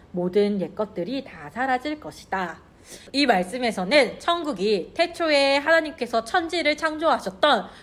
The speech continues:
처음 하늘, 처음 땅은 아니라고 말해요. 하나님의 나라도 새 하늘과 새 땅이라고 말하지만 우리가 사는 대한민국이나 가까운 중국, 일본, 저 멀리에 있는 이스라엘 등 국가를 이루는 땅에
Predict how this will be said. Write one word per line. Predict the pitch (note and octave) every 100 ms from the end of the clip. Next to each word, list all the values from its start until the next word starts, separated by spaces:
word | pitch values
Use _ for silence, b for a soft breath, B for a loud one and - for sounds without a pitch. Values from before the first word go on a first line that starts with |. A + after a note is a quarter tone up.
| B
처음 | - C#4+ C#4+ C4+
하늘, | C4 E4 G4 - -
처음 | - D4 C#4+
땅은 | A#3 G3+ D4 B3 - -
아니라고 | F3 F3 A3 A#3+ -
말해요. | B3 D3+ D3+ D#3+ D#3+ - - B B B
하나님의 | B D4+ D4 C#4+ C#4
나라도 | G3+ F3 E3+ C#4+ C#4+ G#3 -
새 | - A#3+ A3+
하늘과 | G#3 G3 F#3+ C#4+ B3 - -
새 | D4+ D4+
땅이라고 | C4+ C4+ C4+ A3+ G3+ A#3+
말하지만 | F#3 E3+ G3+ F#3+ E3+ A#3 G#3 B B B
우리가 | F#3 G#3 A#3+ C4+
사는 | C4 A#3+ A#3+ A#3 A3+
대한민국이나 | E3+ F3+ A3 A3+ G3+ E3 D#3+ G3+ E4 B B B
가까운 | F#3+ F#3 G#3 G3 F#3+
중국, | F#3+ F#3 F3 C4+ F4 - -
일본, | A3+ C4 G#3 D#3+ - B B -
저 | F#4+ G4+
멀리에 | D#4+ F3+ G3 B3 D#4 A3+
있는 | G3+ E4 A3 G#3+
이스라엘 | G#3+ G#3 B3 F3+ E3+
등 | D4+ B3+ - B B
국가를 | A#3+ A3+ - C#4+ C#4 C#4 A3
이루는 | F3 E3+ A3+ C4 -
땅에 | D4+ D#4+ D4+ G3+ A#3 G#3